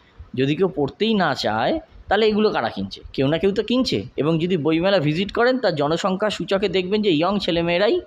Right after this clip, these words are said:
বই স্টলে ঘুরছে। এবং শুধুমাত্র যে তারা ঘুরছে, কোনো বই কেনে না, তার মানে তো এই নয় যে সে বই কেনে না। তারা ঘুরছে যখন, এই এত বই কিনছে, তাহলে ওই রেকর্ডটা হলো কী করে?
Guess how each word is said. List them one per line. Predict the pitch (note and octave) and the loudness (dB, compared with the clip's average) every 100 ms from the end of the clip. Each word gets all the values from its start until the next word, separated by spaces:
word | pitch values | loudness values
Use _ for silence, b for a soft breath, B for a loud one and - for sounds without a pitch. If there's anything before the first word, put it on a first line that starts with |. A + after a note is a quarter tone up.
| b b - - A2+ | b b -16 -6 0
বই | C3 D#3+ F#3+ A3+ _ | 2 2 -2 -12 _
স্টলে | - - A#2 C#3+ C#4 - - A2 | -10 -2 0 0 -2 -8 -10 -4
ঘুরছে। | C#3 D3 - - - B B - | -2 -2 -4 -14 -18 B B -4
এবং | C#3 G#3 G3 | 0 2 0
শুধুমাত্র | - E3+ G3+ G#3+ A3 | -2 -2 0 0 -2
যে | A3 | -4
তারা | A#3 A3 | -2 -2
ঘুরছে, | C#3+ G#3 G#3+ A3+ | 0 -2 -2 -2
কোনো | A3+ F#3+ | 0 2
বই | E3 G#3+ | 2 0
কেনে | A3 F#3+ E3 | 0 0 2
না, | C#3+ C#3+ - | 0 -4 -4
তার | G#3 | -2
মানে | A#3 A#3 | 0 0
তো | A3+ | 0
এই | A#3 | 2
নয় | A3+ A#3+ A#3 | 2 2 2
যে | G#3+ A#3 | 0 -2
সে | A#3+ | -2
বই | G3+ A3+ | 0 -2
কেনে | A3 A3 E3+ | 0 0 0
না। | C3 | 0
তারা | G3+ | -2
ঘুরছে | F#3 G3+ A#3 | 0 -2 0
যখন, | G#3+ A3 G#3+ | -2 0 0
এই | G3+ G#3 | 0 2
এত | F#3+ G3+ | 0 2
বই | G#3 A3 | 0 -2
কিনছে, | G#3+ G#3 G#3 A3 | 0 0 0 -2
তাহলে | G#3+ G#3+ | 0 2
ওই | A3 | 2
রেকর্ডটা | F#3+ G#3 G3+ F3 | 0 0 0 0
হলো | D3+ C#3+ | 2 2
কী | A2+ | 0
করে? | F2 F2+ | -4 -6